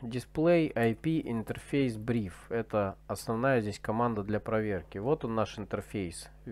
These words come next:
Появился его I P адрес, его состояние в апи, да?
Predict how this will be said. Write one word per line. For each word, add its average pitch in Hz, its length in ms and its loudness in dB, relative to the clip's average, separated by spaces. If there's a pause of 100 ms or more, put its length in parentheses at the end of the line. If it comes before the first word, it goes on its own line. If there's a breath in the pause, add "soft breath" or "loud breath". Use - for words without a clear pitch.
(680 loud breath)
Появился 120 840 4 (600 soft breath)
его 120 300 4
I 120 120 10
P 127 160 0
адрес, 131 480 6
его 117 260 -2
состояние 113 760 2
в 104 100 0
апи, 87 280 0
да? 113 280 0